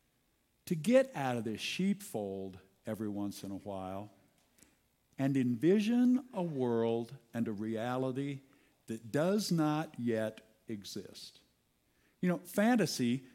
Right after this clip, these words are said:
just makes things up and is,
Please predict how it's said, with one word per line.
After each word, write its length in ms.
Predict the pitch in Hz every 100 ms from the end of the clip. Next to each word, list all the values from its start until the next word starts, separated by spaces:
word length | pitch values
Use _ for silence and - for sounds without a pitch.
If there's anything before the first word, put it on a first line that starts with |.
| -
just 300 | 123 147 - - _ -
makes 580 | 123 143 156 156 -
things 580 | - 131 120 113 107 101 -
up 400 | 131 120 127 - _ _ _ _ _ _ _ -
and 500 | 131 131 127 123 - - _ _ -
is, 340 | 139 131